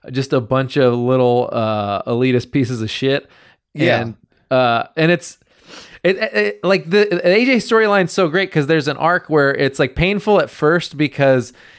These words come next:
Speaker 1: he's turned into a rich shithead, and then it's
Speaker 2: Mm-hmm.
Speaker 1: even more painful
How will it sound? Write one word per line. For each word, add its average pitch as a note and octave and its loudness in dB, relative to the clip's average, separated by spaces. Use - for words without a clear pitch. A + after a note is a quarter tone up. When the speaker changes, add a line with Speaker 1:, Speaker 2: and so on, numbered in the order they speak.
Speaker 1:
he's C#3 0
turned C#3 -4
into C#3 0
a B2 6
rich C3 0
shithead, D#3+ 2
and C#3+ 0
then E3 4
it's D#3 2
Speaker 2:
Mm-hmm. - 0
Speaker 1:
even E3 2
more D3+ 2
painful C#3 0